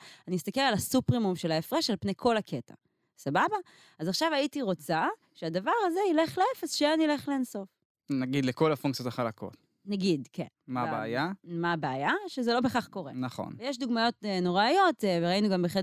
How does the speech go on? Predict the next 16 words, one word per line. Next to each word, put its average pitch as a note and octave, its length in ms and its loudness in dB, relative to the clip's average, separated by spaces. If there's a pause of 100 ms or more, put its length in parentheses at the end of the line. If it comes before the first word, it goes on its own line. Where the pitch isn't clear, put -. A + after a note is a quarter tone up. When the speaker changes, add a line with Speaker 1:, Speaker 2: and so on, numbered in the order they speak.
Speaker 1:
ואחד D4 280 0
שהפולינום F3+ 640 -2
ממש F#3 260 2
לא E3+ 160 4
קרוב, D3 380 0
אה, D3 80 2 (320)
לפונקציה, B3+ 380 0
וזה F3 180 2
לא G3+ 100 6
בהכרח F#3 400 2
הולך D#3+ 300 0
לאפס. - 460 -6
אבל E3 160 -6
יש C#4 180 0
תנאים C#4 280 2
מסוימים, F#4 400 0